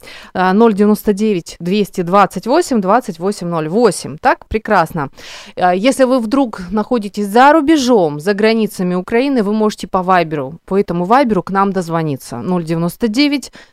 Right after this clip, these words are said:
двести двадцать восемь двадцать восемь ноль восемь.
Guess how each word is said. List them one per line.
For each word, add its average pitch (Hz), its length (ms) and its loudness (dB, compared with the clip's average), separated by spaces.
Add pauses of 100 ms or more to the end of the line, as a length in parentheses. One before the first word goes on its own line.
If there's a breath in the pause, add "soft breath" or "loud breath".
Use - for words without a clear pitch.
двести 190 420 -6
двадцать 170 540 -2
восемь 285 480 -2 (260 soft breath)
двадцать 214 640 0
восемь 247 420 -2
ноль 185 320 -2 (160)
восемь. 180 400 -2